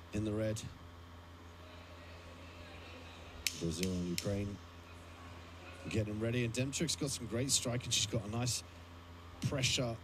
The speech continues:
style. She comes forward, she bites down on her mouthpiece. She's very tough. Oliveira has a nice in and out movement as well. She's got some great level changes, excellent footwork.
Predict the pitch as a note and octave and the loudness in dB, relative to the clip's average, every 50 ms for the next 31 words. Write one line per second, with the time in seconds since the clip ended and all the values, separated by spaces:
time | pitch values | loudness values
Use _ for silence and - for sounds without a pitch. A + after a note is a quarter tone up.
0 | - - - - - - - B2+ A#2 A#2+ A#2+ A#2+ B2 A#2+ - - - A#2 A#2 A#2 | -4 2 6 6 6 8 6 4 2 4 2 2 2 0 0 2 2 2 4 4
1 | A#2 - - - B2 B2 A#2+ A#2+ - G2 - - B2 A#2+ B2+ - - - B2 A#2 | 2 0 0 2 2 2 2 2 0 -2 0 2 2 2 2 2 2 2 2 2
2 | A#2 A#2 A2+ G#2+ G#2+ G#2+ G#2+ G#2+ G#2+ A2 - - G#2+ G2+ - F#2 F2+ E2+ G2 A2 | 2 2 2 2 2 2 2 2 2 0 0 0 0 0 0 0 -2 0 2 4
3 | A#2 A#2 A2+ - A#2+ A2 G#2 G#2 - - - - - - - - - - - - | 4 4 2 2 0 0 0 0 -2 -4 -6 -6 -10 -4 0 2 2 4 4 4
4 | - - - G#5 G#5 - - - - - - - - - - - - - - - | 2 2 0 0 -2 -2 -4 -6 -8 -8 -10 -10 -10 -10 -10 -10 -10 -12 -10 -10
5 | - - - - - - - - - - - - - - D#2+ E2 F#2+ A2 A#2+ A#2 | -12 -10 -12 -12 -12 -12 -12 -12 -12 -12 -12 -10 -10 -6 -2 2 4 4 4 4
6 | B2+ B2 A#2 A2+ A2 G#2+ G2 F#2+ G2+ A2 A2+ A2+ A#2 A2+ G#2+ G#2 G#2 G#2 G2+ F2 | 4 4 4 4 4 2 2 0 2 2 4 4 4 4 4 4 2 0 0 2
7 | G#2 G#2 G2 F2+ F#2+ F#2 F2 F#2 F#2 F#2 F#2 G2 G#2 A2+ A2+ - - - - - | 2 0 2 2 0 -2 -2 -2 0 2 2 2 2 2 -2 -4 -8 -12 -14 -14
8 | - - - - - - - - - - - - - - - G2+ G2+ A2 G#2+ A2 | -14 -14 -14 -12 -12 -12 -12 -10 -6 -2 2 2 2 2 2 2 2 4 4 4
9 | A2+ A2+ A2 A2 A2 A2 - A#2+ A2+ A2 A2 G#2 A2+ A2+ A2 - - - - - | 4 4 2 2 2 2 4 4 4 4 2 4 6 6 6 4 4 -2 -10 -12
10 | - - - - - - - - - - - F#2+ G#2+ G#2+ - - A2+ G2+ F#2+ - | -14 -14 -14 -14 -14 -12 -12 -12 -12 -4 0 0 2 2 2 2 2 0 2 2
11 | B2+ A#2+ A#2 G2 G#2 G#2+ A2+ A#2 | 2 2 2 2 2 2 2 2